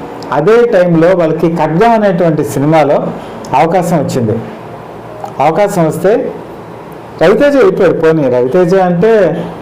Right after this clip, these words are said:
ఆ, అది వేరే విషయం. కానీ శ్రీకాంత్ కూడా సందడే సందడే అనే సినిమాలో నటించకుండా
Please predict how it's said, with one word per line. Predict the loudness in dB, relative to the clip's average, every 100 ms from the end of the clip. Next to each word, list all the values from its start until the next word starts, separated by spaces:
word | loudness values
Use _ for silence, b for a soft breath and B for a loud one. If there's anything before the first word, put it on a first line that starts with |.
| -16 -8
ఆ, | -2
అది | 0 2 2 4
వేరే | 4 4
విషయం. | 4 0 -2 -4 -2
కానీ | 0 2 2 0 -4 -12 -14 -2
శ్రీకాంత్ | 0 4 2 2
కూడా | 2 4 4 2 -2 -8 -12 -14 -14 -14 -14 -14 -14 -14 -14 -8 -2
సందడే | 2 4 4
సందడే | 2 0 2
అనే | 2
సినిమాలో | 2 2 4 4
నటించకుండా | 2 0 0 -2 -2 0 0 0